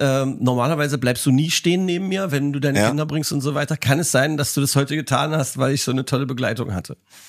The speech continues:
Speaker 2: Nein,
Speaker 1: Unser
Speaker 2: ich, ich
Speaker 1: Podcast-Crush. Unser Podcast-Crush stand ja da heute, äh, mit uns als Verkehrshelferin.
Speaker 2: Ja,
Speaker 1: Die
Speaker 2: erst,
Speaker 1: liebe Susanne.
Speaker 2: erst, erst zu spät und dann wollte ich halt gucken, dass das alles auf seinen Gang geht. Du weißt ja, ich habe so einen leichten
Speaker 1: Du
Speaker 2: Kontroll-
Speaker 1: bleibst nie bei mir stehen. Das, das hat, das lag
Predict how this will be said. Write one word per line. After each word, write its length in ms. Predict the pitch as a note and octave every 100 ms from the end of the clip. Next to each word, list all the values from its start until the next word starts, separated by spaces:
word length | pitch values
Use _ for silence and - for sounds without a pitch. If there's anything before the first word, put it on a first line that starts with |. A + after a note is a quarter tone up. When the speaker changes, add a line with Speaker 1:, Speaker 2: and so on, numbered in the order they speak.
| -
Speaker 2:
Nein, 300 | F#2 D#2+ D2
Speaker 1:
Unser 220 | D#3+ D3 D3
Speaker 2:
ich, 40 |
ich 40 | C#3+
Speaker 1:
Podcast-Crush. 800 | D3+ D#3+ C#3+ - - G#2 G#2 - - -
Unser 300 | E3 E3+ E3
Podcast-Crush 800 | - D3 - D#3 - - D3 C#3+
stand 340 | - - B2+
ja 80 | C#3
da 180 | A#2+ A#2+
heute, 500 | A#2+ A#2+ A#2 A2 -
äh, 200 | G#2+ G#2+
mit 220 | A2 C#3+ -
uns 160 | A#2+
als 140 | A2 -
Verkehrshelferin. 840 | G#2+ A#2 A#2 A#2 B2 A#2+ C3 C3+ _ _
Speaker 2:
Ja, 140 | - D#2+
Speaker 1:
Die 60 |
Speaker 2:
erst, 100 | F2
Speaker 1:
liebe 140 | A#2 A#2+
Susanne. 160 | - F2+
Speaker 2:
erst, 260 | A2+ G#2+ -
erst 240 | F2 -
zu 100 | -
spät 300 | - F#2+ A#2+
und 180 | E2+ D#2+
dann 260 | E2+ E2 D#2+
wollte 180 | E2+
ich 80 | F2
halt 100 | E2
gucken, 240 | - F2 F2+
dass 140 | -
das 100 | D2
alles 220 | - E2+
auf 80 | D#2+
seinen 160 | D#2+ D2
Gang 260 | D2+ D#2+
geht. 180 | D2 D2
Du 60 | D2+
weißt 180 | D#2
ja, 60 | E2+
ich 80 | -
habe 160 | D2+
so 60 | D#2
einen 80 | D2+
leichten 380 | D2 - E2 D#2
Speaker 1:
Du 40 |
Speaker 2:
Kontroll- 260 | - D#2+ C#3
Speaker 1:
bleibst 300 | F3+ F#3 E3+
nie 140 | F#3+
bei 100 | A#3
mir 140 | A3
stehen. 320 | G3+ D3 B2 C3
Das, 200 | A2 - -
das 200 | D#3+ -
hat, 220 | A#2 A#2
das 220 | C3+ C3
lag 160 | C3+